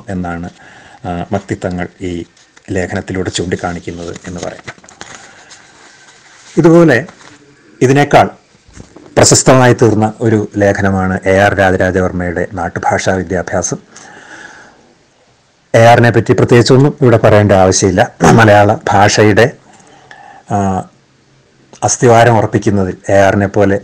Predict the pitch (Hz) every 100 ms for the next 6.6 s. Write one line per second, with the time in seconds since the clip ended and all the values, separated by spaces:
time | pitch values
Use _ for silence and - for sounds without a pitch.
0 | - - 92 - - - 101 92 95 95
1 | 90 87 98 104 92 98 95 92 - 95
2 | 92 87 90 - - _ _ - 175 -
3 | 101 95 107 - _ _ - - - -
4 | - - - 185 202 208 - 135 123 120
5 | 120 104 90 - - 147 143 147 117 113
6 | 104 92 110 117 113 117